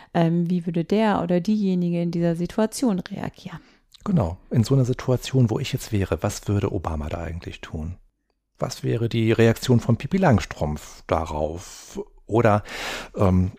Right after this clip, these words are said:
Speaker 2: ich hab grad noch so eine Situation im Kopf, da war ich mal im Tanzunterricht und meine Tanzlehrerin sagte, "Martin, du musst den Tiger rauslassen." Ja, und der Tiger, der war weit und breit nicht zu sehen. Da war nichts zu holen.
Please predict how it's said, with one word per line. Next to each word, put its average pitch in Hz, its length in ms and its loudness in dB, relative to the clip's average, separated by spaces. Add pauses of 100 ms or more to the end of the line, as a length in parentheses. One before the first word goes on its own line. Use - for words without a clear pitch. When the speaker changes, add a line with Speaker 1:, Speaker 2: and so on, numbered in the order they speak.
(120)
Speaker 2:
ich - 160 -8
hab - 140 -6
grad - 180 -2
noch 98 140 2
so 101 100 0
eine 92 100 6
Situation 92 580 -4
im 95 100 -4
Kopf, - 220 -8
da 87 120 -2
war 85 160 -2
ich - 100 -10
mal 85 120 -4
im 80 120 -8
Tanzunterricht 90 680 -4
und 80 100 -10
meine 80 220 -6
Tanzlehrerin 95 540 0
sagte, - 240 -6
"Martin, 87 420 0
du 87 80 0
musst 85 240 0
den 87 140 0
Tiger 104 300 4
rauslassen." 85 500 0
Ja, 92 60 2
und 87 60 0
der 90 120 0
Tiger, 98 320 0
der 85 100 2
war 85 140 -2
weit 82 180 -2
und 87 60 -4
breit 80 200 -10
nicht - 140 -10
zu 101 80 -6
sehen. 107 220 2
Da 92 100 4
war 104 100 4
nichts - 360 0
zu 120 220 6
holen. 123 280 6